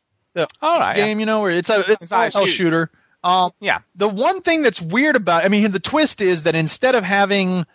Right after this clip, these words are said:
Speaker 1: a life force that runs down every time you get hit,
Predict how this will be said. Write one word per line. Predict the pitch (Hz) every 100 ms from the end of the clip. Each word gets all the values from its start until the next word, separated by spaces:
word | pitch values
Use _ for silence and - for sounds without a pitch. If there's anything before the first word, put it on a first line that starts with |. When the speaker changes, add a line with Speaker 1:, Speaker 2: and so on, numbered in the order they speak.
| _ _ _ -
Speaker 1:
a | 143
life | 147 208 233
force | - 165 156 147
that | - 143
runs | 151 147 165 151
down | 160 156
every | 151
time | 170 151
you |
get | 143 131
hit, | 170 220 285